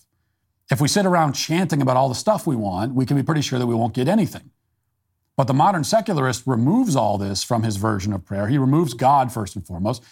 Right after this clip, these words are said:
He removes humility. He removes his own obligation to act and to work and to seek and to put in the effort. And what we're left with is an entirely self-centered exercise in futility, calling out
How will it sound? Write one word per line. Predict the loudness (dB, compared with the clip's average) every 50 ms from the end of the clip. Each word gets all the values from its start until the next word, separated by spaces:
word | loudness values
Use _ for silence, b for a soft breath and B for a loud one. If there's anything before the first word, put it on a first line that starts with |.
| b b
He | -4 -2
removes | 0 2 2 2 2 2 0 -2
humility. | -4 -4 -2 0 0 2 2 0 -2 -2 -2
He | -2 0 0
removes | 2 2 2 2 2 2 0
his | 0 0
own | 0 2 2 0 0
obligation | 0 0 0 0 0 -2 -2 -2 -2 -2 -4 -4
to | -6 -6 -4 -2
act | 0 0 0 0 0 -2
and | -4 -4 -4
to | -2
work | -2 -2 0 0 -2 -2
and | -4 -4 -4
to | -4
seek | -4 -4 -2 0 0 -2 -2 -6 -14 B B B B B B B -4
and | -2 -2
to | -2
put | -2 -2 0 0
in | 0 0
the | 0 0
effort. | -2 -2 -4 -2 -2 -2 -2 -2 -6 b b b b b b -2
And | 0 2
what | 2
we're | 2 2
left | 4 4 2 2 0 -2
with | -2 0 0 0 0
is | 0 0 0
an | 2
entirely | 0 0 0 0 0 0 0 2 0 0 0
self-centered | -2 -2 0 0 0 0 0 -2 -2 0 0 0 0 0
exercise | -2 -4 -4 -6 -6 -2 0 2 2 2 2 0 -2
in | 0 0 0 0
futility, | 0 -2 -2 -2 0 0 0 0 0 -2 -4 -8 -14 -20 _ _ _ _ _ _ _ _ _ _ _ _ _ _ -2
calling | 0 2 2 2 2 2 4
out | 4 4 2 2 -2 -8